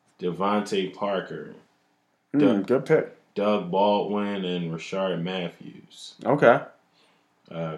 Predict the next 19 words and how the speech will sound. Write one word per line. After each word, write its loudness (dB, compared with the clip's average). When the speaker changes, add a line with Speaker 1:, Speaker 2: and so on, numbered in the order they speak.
Speaker 1:
quarterbacks, 2
I -4
like -2
Matt -2
Ryan, -2
Mariota, 2
and -4
Russell -4
Wilson. -4
Speaker 2:
Yeah, -2
I 2
like 2
Russ. -2
Speaker 1:
And -2
running 0
backs, -8
uh, -12
Latavius -2
Murray, 0